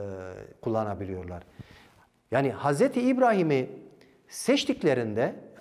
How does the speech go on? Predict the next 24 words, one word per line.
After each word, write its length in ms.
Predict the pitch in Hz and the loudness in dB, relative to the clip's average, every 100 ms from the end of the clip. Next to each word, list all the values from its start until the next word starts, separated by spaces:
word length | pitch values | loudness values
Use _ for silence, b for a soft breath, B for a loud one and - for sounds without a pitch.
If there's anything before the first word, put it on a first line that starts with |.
| - | -6
Allah'ın 300 | 131 139 185 | 0 2 2
kendisi 320 | 185 123 - | 0 -4 -4
seçtiğinde 840 | 165 254 - - 117 117 131 233 - - b b b b b _ 160 | 0 0 2 -2 -2 0 2 0 -2 -16 b b b b b _ 2
onun 360 | 202 262 226 | 4 4 6
böyle 520 | 214 214 208 202 - - - - - _ _ _ _ _ _ _ - | 6 8 8 4 0 -12 -18 -20 -20 _ _ _ _ _ _ _ 2
dört 260 | 202 226 208 | 4 4 4
dörtlük 380 | 175 - 175 175 | 4 4 2 4
ibadet 440 | 156 160 165 160 | 4 6 4 4
eden, 320 | 135 127 120 113 - - - _ _ _ - | 2 2 0 -6 -16 -20 -20 _ _ _ -2
kendini 380 | 185 180 180 | 2 4 4
feda 420 | 185 165 160 165 160 | 4 2 4 4 4
eden, 360 | 139 127 117 113 - b b b b | 4 0 -2 -8 -16 b b b b
işte 440 | 170 - - 165 160 | 0 2 4 2 4
ibadet 480 | 175 156 156 165 165 | 4 6 6 6 4
eden, 400 | 135 127 117 107 - B B B | 4 4 2 -4 -16 B B B
orucunu 520 | 185 190 170 135 170 - | 6 8 6 6 4 2
tutan, 460 | 143 135 120 117 | -2 0 0 -2
savaş 460 | - 165 180 208 160 | -2 2 2 2 2
veren 280 | 160 160 165 | 2 2 2
bir 200 | 202 143 | 2 2
adam 220 | 170 180 | 4 4
olmadığını 460 | 185 127 117 196 | 4 2 2 0
biz 180 | 285 277 | -2 0
biliyoruz. 480 | 277 262 139 98 | 2 4 4 2